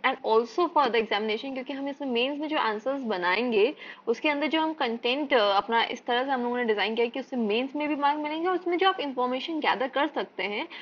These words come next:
वो आपके पीटी या फिर एमसीक्यू type questions में भी कहीं ना कहीं help करेगा ही करेगा। It is holistic। So that is what we are here for, to give you a holistic understanding of things। So yes, please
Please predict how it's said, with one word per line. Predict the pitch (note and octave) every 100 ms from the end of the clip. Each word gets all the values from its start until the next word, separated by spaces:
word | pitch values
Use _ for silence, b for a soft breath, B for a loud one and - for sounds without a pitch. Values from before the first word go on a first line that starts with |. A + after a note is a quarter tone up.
| B B G#3
वो | D#4+
आपके | D#4+ - E4
पीटी | - B3+ B3 D4+ E4+ D#4
या | C4+
फिर | C#4 -
एमसीक्यू | A#3 A#3 D4 C#4+ D#4
type | B3+ A3+ -
questions | G#3+ A#3 A3
में | G#3+
भी | B3+
कहीं | E4+ B3+ G#3
ना | G#3
कहीं | D4 G#4+
help | C4+ C#4
करेगा | A#3 G3 A3 A3+
ही | A#3
करेगा। | A3 F#3 F#3+ -
It | B3+ F4+
is | -
holistic। | A#3 G#3+ G#3 - F#3 - - B B B B
So | A#3
that | A3 C4+ D4
is | C4+ - - -
what | G#3 B3
we | B3 A#3
are | B3+
here | A3 C#4+ - - - -
for, | A3 F#3 G3 - -
to | B3 G3
give | A3+ G#3+
you | D4+
a | - C4
holistic | A#3 B3+ - E4+ G3
understanding | F#3 F3+ F3+ F#3 F3
of | E3 -
things। | F3+ F#3+ - B B B
So | -
yes, | B3 D#4+ - -
please | C#4+